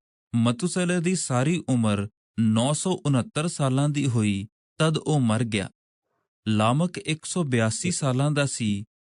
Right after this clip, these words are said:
ਤਦ ਉਸ ਤੋਂ ਇੱਕ ਪੁੱਤਰ ਜੰਮਿਆ ਅਤੇ ਉਸ ਨੇ ਇਹ ਆਖ ਕੇ ਉਹਦਾ ਨਾਮ ਨੂਹ ਰੱਖਿਆ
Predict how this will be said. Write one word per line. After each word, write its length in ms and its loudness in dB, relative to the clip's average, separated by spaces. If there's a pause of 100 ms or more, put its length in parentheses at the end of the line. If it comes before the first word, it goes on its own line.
(160)
ਤਦ 200 0
ਉਸ 280 0
ਤੋਂ 220 0
ਇੱਕ 180 -6
ਪੁੱਤਰ 420 -4
ਜੰਮਿਆ 400 0 (540)
ਅਤੇ 220 2
ਉਸ 300 -2
ਨੇ 260 0
ਇਹ 220 2
ਆਖ 300 0
ਕੇ 280 -2
ਉਹਦਾ 280 0
ਨਾਮ 340 2
ਨੂਹ 280 2
ਰੱਖਿਆ 560 -2